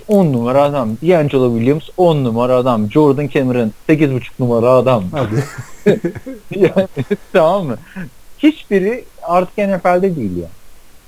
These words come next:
Speaker 1: Ya bu Marshawn Lynch nasıl oynuyor? Güzel de oynadı gerçi de, neyse.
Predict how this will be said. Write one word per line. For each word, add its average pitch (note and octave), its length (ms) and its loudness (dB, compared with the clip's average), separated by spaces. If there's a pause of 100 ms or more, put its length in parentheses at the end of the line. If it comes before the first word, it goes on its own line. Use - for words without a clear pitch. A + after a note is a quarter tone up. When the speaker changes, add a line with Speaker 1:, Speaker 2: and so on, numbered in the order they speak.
Speaker 1:
Ya G3 200 2
bu E3 40 0
Marshawn E3+ 440 0
Lynch G2+ 160 -4
nasıl C3+ 240 0
oynuyor? F#2+ 240 0
Güzel A2+ 360 4
de A2+ 40 0
oynadı A#2 260 0
gerçi F#2 360 -2
de, B2 180 0
neyse. F#2+ 400 -8